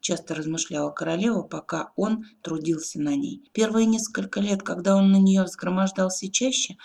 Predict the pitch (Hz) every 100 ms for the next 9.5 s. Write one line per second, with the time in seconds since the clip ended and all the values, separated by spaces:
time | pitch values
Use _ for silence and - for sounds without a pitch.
0 | - - 185 190 190 190 185 180 170 180
1 | 185 226 233 233 - - 175 175 196 190
2 | 190 - 175 - 165 175 175 175 165 -
3 | - - _ _ _ - 196 220 233 240
4 | 240 240 170 160 196 196 - 170 135 -
5 | - - 180 170 196 196 170 170 165 160
6 | 160 143 - - - - 208 240 - 208
7 | 196 196 196 190 - 170 190 190 190 202
8 | 185 160 - _ _ _ 185 190 196 202
9 | 208 160 147 139